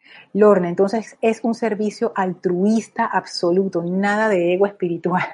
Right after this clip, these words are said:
<laughs> Me da risa eso de que ego espiritual, porque la,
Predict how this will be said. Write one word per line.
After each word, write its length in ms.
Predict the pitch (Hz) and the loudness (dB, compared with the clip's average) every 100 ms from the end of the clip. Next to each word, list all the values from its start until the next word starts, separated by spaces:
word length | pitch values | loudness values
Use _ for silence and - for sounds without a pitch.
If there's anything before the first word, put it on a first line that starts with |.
| - _ - | -14 _ -20
<laughs> 1300 | - _ - - _ - _ _ _ - - - - - | -20 _ -12 -12 _ -20 _ _ _ -4 -2 -2 -6 0
Me 140 | 202 | 4
da 160 | 190 185 | 6 6
risa 280 | 196 190 196 | 4 4 4
eso 160 | 190 | 2
de 60 | 214 | -2
que 140 | - - | -2 2
ego 280 | 185 185 196 | 4 2 0
espiritual, 920 | 190 - 175 170 165 170 170 165 170 - - - | -4 -6 -6 -6 -2 0 2 0 -4 -12 -10 0
porque 220 | 202 208 | 2 4
la, 160 | 196 | 4